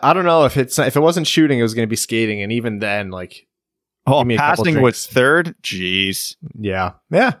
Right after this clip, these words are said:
Speaker 1: I think so.
Speaker 2: Who even asked you?
Speaker 1: You know what? I picked up, I, I thought that was a Brad answer. I was thought, I thought I was stealing your answer.
Speaker 2: Nope.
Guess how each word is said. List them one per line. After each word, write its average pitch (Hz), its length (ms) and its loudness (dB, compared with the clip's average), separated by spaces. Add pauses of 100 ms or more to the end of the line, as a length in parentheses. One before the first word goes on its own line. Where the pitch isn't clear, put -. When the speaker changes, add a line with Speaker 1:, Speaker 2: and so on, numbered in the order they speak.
(140)
Speaker 1:
I 131 80 2
think 127 200 -6
so. 135 420 -2
Speaker 2:
Who 180 160 4
even 123 200 4
asked 98 300 -2
you? 107 220 2 (600)
Speaker 1:
You 135 100 -2
know 127 160 2
what? 127 400 2 (100)
I 151 200 0
picked 311 280 -2
up, 233 160 2
I, 302 220 2 (320)
I 240 140 2
thought 392 180 0
that 170 80 2
was 160 100 2
a 147 60 0
Brad 123 300 0
answer. 127 280 -2
I 110 80 0
was - 100 2
thought, 156 200 -2
I 131 80 -2
thought 156 160 2
I - 20 0
was 131 80 -2
stealing 131 340 -2
your 117 140 -2
answer. 104 420 -8 (280)
Speaker 2:
Nope. 120 360 2